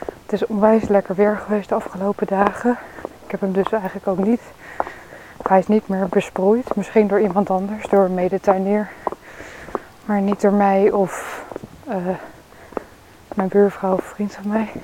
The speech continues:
Er is in ieder geval niemand, want het hek zit op slot. Dus, eh, ik heb het rijk weer voor mij alleen. Ik ga even kijken. Vanaf hier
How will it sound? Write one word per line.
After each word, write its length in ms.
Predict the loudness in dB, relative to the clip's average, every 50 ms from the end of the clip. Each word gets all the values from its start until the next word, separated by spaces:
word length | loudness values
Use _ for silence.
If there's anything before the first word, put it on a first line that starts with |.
| -16 -20 -18 -6
Er 120 | 0 2
is 140 | 2 4 6
in 60 | 4
ieder 120 | 4 4 2
geval 160 | 2 0 0
niemand, 460 | 2 2 4 4 4 4 4 2 0
want 140 | 0 0 0
het 140 | 0 -2 -2
hek 160 | -2 -2 -4
zit 160 | -8 -20 -20
op 100 | -20 -14
slot. 380 | -4 2 2 2 2 2 -10 -20 -20 -20 -20 -20 -20 -16 -14 -14 -14 -14 -16 -20 -20 -20 -20 -20 -20 -16 -16 -16 -16 -16 -20 -20 -20 -20 -20 -20 -20 -18 -16 -8
Dus, 340 | -4 -4 -4 -4 -6 -12 -8
eh, 220 | -8 -6 -6 -8 -10
ik 220 | -12 -12 -8 -8
heb 120 | -6 -4
het 100 | -4 -4
rijk 360 | -4 0 4 4 4 4 4 0
weer 220 | -2 -2 -2 -2
voor 160 | -4 -8 -8
mij 280 | -6 -6 -6 -6 -8 -10 -14 -20 -18 -6
alleen. 640 | -4 -2 -2 -2 -2 -2 2 2 2 2 0 -4 -16 -18 -16 -16 -16 -18 -18 -20 -20 -20 -20 -20 -20 -18 -14 -14 -14 -14 -18 -20 -20 -20 -20 -20 -20 -14 -10
Ik 120 | -8 -4
ga 140 | -2 -2 -2
even 180 | -2 -4 -10
kijken. 500 | -8 -6 -4 -4 -4 -6 -8 -12 -14 -14 -16 -16 -18 -18 -18 -16 -18 -18 -18 -20 -20 -20 -20 -20 -20 -20 -20 -14 -14 -14 -14 -14 -20 -20 -20 -20 -20 -20 -20 -18 -18 -18 -18 -18 -20 -20 -20 -20 -20 -20 -20 -16 -14 -14 -14 -16 -18 -20 -20 -20 -20 -20 -20 -20 -20 -16 -16 -16 -14 -8
Vanaf 300 | -4 -2 -2 -2 -2 -4
hier 420 | 0 2 4 4 4 4 4 2